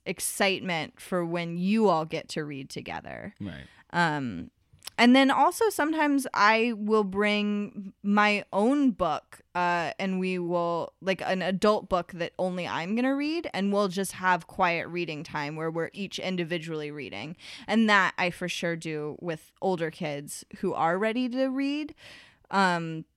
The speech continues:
Speaker 1: especially with reluctant readers. Um, it, it really helps them 'cause everyone's then reading. And so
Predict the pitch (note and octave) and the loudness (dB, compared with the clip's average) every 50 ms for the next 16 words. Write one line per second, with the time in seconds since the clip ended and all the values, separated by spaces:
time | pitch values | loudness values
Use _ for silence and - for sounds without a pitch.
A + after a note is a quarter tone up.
0 | _ _ - G3+ - - - A#3+ A3+ - C4 C4 A#3+ G3+ F3 F3+ E3+ F3+ F3 D#3+ | _ _ -4 -4 -2 0 2 2 2 2 0 0 0 0 -2 -2 -2 -2 -2 -2
1 | D#3 D3+ - - - - A3+ A#3 A#3 - A#3 B3 C4 C4 C#4 C#4+ C#4+ D4 D4+ - | -2 -6 -8 -8 -8 -6 -6 -6 -6 -6 -6 -4 -4 -2 -2 -2 -4 -4 -8 -10
2 | - - - - - - F3+ F3+ E3+ E3 D#3+ D#3 D3+ C#3+ - - _ _ _ _ | -14 -16 -18 -12 -8 -6 -4 -4 -4 -4 -4 -6 -8 -10 -10 -14 _ _ _ _
3 | _ _ _ _ _ _ _ - G3 F#3 - _ _ _ - - G3 F#3+ E3+ F#3+ | _ _ _ _ _ _ _ -6 -6 -6 -6 _ _ _ -6 -4 -4 -2 0 0
4 | G3 G3 F#3+ F#3 F#3 F3+ F3 E3+ D#3+ - - E3+ - - G3 F3+ - - - - | 0 2 2 2 0 0 0 -2 -4 -6 -8 -8 -4 -2 -2 -2 -2 -4 -6 -4
5 | F3+ F#3 E3+ E3+ E3 E3 D#3+ - G#3 E3+ - - - A3 A3 G3+ F#3+ G3 F#3+ F3+ | 0 0 0 0 -2 -4 -4 -4 -4 -4 -4 2 4 6 6 6 4 2 0 0
6 | E3+ D#3+ D#3+ D#3+ D#3+ - E3 C3+ A#2+ A#2+ G#2+ A2+ C3 E2+ B1 A#1+ A1 - - F#3+ | 0 -4 -6 -8 -8 -8 -8 -8 -8 -8 -10 -10 -12 -12 -14 -16 -14 -12 -12 -12
7 | G3 - _ - - - - - _ - - F#3 G3 F#3 - - F#3+ F3+ E3+ E3 | -12 -14 _ -20 -20 -20 -20 -20 _ -8 -4 -2 -2 0 0 0 2 2 4 4
8 | E3 D#3+ D#3+ D#3+ D3 - | 2 0 0 -2 -6 -8